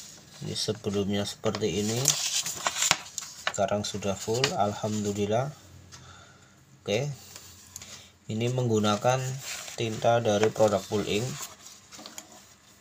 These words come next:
Insya Allah aman, karena memang sudah kompatibel untuk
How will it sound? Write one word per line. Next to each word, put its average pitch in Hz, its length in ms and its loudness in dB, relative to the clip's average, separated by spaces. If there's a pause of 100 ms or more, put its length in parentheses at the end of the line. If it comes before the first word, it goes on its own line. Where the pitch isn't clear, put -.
(500)
Insya - 340 -2
Allah 110 300 2 (100)
aman, 120 460 0 (880)
karena 98 260 0
memang 107 720 0
sudah 98 1040 0 (1200)
kompatibel 107 880 0 (560)
untuk 107 320 -2